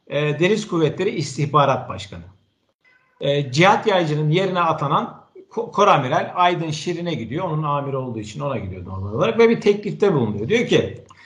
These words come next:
ya işte, e, zaten atılanlar atılmış edilmiş artık yani atılacaksa da, e, istihbarat bünyesinde bu işi yürütebiliriz düşüncesiyle anladığım kadarıyla.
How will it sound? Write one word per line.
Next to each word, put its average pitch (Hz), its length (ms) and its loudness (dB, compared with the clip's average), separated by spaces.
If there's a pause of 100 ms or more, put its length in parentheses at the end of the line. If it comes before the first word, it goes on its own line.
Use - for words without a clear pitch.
(140)
ya 160 360 2
işte, - 340 -6 (340)
e, 139 120 -4
zaten 190 600 2 (380)
atılanlar 185 500 2
atılmış 202 440 0
edilmiş 196 440 0
artık 151 380 -4
yani 147 200 0
atılacaksa 147 680 0
da, 170 360 2
e, 139 160 4
istihbarat 156 800 4 (120)
bünyesinde 151 760 4
bu 127 100 0
işi 123 180 -2
yürütebiliriz 127 960 0 (240)
düşüncesiyle 139 640 2
anladığım 107 380 0
kadarıyla. 110 640 -2